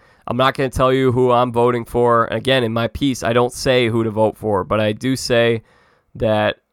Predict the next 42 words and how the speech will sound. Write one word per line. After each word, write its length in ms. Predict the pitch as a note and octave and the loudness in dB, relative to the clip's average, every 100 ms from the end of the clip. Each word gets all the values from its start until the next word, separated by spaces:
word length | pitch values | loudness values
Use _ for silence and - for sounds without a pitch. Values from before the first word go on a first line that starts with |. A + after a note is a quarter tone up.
| - | 0
I 160 | A2 | 0
believe 380 | A#2+ B2 B2 A#2+ | 0 0 0 0
that 140 | A2 G#2 | -2 -2
God's 300 | A2+ A2 A2 | 0 0 -2
in 100 | A2 | -8
control. 640 | G#2 G2 A#2 C3 D#3+ - _ - _ | -10 -4 0 0 -2 -8 _ -20 _
I 80 | - | -2
believe 320 | G#2+ G#2+ G#2+ | 0 -2 -4
he's 180 | G#2 A#2+ | -6 -8
sovereign, 680 | - B2+ B2 C3 D3+ D3+ E3 - | -4 0 0 2 0 -2 -4 -8
and 180 | A2+ A2+ | -4 0
whatever 300 | G#2+ A#2+ B2 | 2 2 0
happens 520 | B2 B2+ B2 C3 - | 2 0 0 -8 -4
come 340 | C#3 C3 B2+ - | -2 0 -2 -8
Wednesday 460 | A#2+ B2 A#2+ A#2+ | -2 -2 0 -2
morning, 500 | B2 B2 C#3 D3+ E3+ - _ _ _ _ - | 0 2 2 0 -4 -14 _ _ _ _ -8
we're 120 | A#2+ | -2
gonna 120 | C3 | 0
have 160 | C3 C#3 | 0 -2
to 80 | C#3 | 0
move 240 | C3+ D3 | 2 2
on, 380 | C#3 E3 A2+ A#2+ - _ _ _ _ | 2 2 -2 -8 -20 _ _ _ _
just 280 | C3+ C3+ - | -4 -2 0
like 160 | C#3 | -2
a 40 | C3+ | -2
team 320 | - C#3 C3 | -4 -2 -2
does. 400 | A2 F2 F#2+ - _ | -2 -4 -8 -16 _
And 400 | - A2 A2 A2 - _ _ _ - | -2 0 0 -4 -14 _ _ _ -6
you'll 100 | A2+ | 0
get 160 | C3 | 2
another 220 | C3+ C3+ | 2 2
chance 300 | C3 C#3 C3+ | 0 -2 -4
to 80 | - | -4
compete 520 | B2+ C3 C3 C3 C#3+ _ _ _ _ _ _ - | -8 -8 -2 0 -2 _ _ _ _ _ _ -6
two 180 | C#3+ C3+ | 2 4
years 240 | C3 C3 | 4 2
from 160 | - B2+ | -2 0
now 220 | B2+ B2 | 2 2
at 80 | A2 | 0
the 60 | |
midterm 420 | A2+ A2 - A2 | -2 -2 -2 -4
election. 600 | G2+ G2+ G2 - G2 F#2 | -2 -4 -4 -6 -8 -8